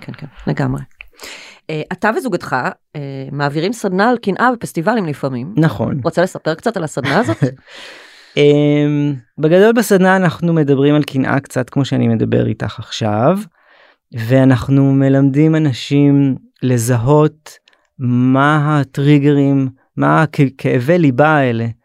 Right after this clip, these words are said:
Speaker 2: שמתעוררים, אה, כשקנאה מתעוררת אצלם, וגם עוזרים להם לגלות, מה שקצת אמרתי בתחילת השיחה,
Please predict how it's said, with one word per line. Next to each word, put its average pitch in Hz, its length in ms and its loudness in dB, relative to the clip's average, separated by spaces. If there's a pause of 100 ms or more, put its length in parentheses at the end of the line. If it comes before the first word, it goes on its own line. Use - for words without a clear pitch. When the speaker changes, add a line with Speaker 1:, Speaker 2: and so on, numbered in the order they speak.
(220)
Speaker 2:
שמתעוררים, 123 1080 2 (500)
אה, 117 580 4 (140)
כשקנאה 127 540 -4
מתעוררת 120 520 0
אצלם, 156 580 0 (360)
וגם 143 260 4
עוזרים 160 340 2
להם 170 160 0
לגלות, 160 720 0 (380)
מה 131 100 2
שקצת 127 420 -4
אמרתי 131 300 0
בתחילת 131 440 -6
השיחה, 160 420 -4